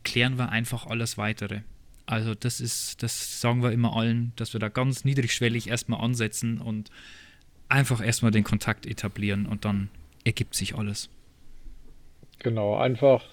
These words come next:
Speaker 2: den Kontakt irgendwie herstellen, weil da kann man im Prinzip nichts falsch machen. Man kann höchstens sagen, „Naja, du hast dich zu spät gemeldet, das hätte vielleicht schon vorher unterstützt werden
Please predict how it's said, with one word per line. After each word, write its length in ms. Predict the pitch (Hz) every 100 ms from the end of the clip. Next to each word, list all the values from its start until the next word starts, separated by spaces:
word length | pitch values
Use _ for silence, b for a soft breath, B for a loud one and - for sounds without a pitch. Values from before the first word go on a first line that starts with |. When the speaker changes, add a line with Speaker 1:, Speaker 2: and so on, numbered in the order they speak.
| -
Speaker 2:
den 200 | 120 117
Kontakt 480 | 123 113 123 120 -
irgendwie 500 | 143 135 113 127 117
herstellen, 720 | 117 123 - 127 123 127 110
weil 360 | 110 110 107 - - B B B B B B B - - - - - - - - -
da 80 | 120
kann 200 | 131 135
man 120 | 131
im 100 | 123
Prinzip 300 | 131 - 135
nichts 220 | 131 -
falsch 260 | 131 143 -
machen. 380 | 151 156 156
Man 120 | 127 113
kann 200 | 123 113
höchstens 320 | 127 135 -
sagen, 260 | 127 123
„Naja, 140 | 120 120
du 100 | 123
hast 140 | -
dich 80 | 120
zu 100 | 113
spät 240 | - 156
gemeldet, 400 | - 113 113 131
das 200 | 120 -
hätte 220 | 131 139 123
vielleicht 340 | - 123 -
schon 100 | 120
vorher 400 | - 139 127 123
unterstützt 640 | 127 - 117 - 131 -
werden 240 | 127 107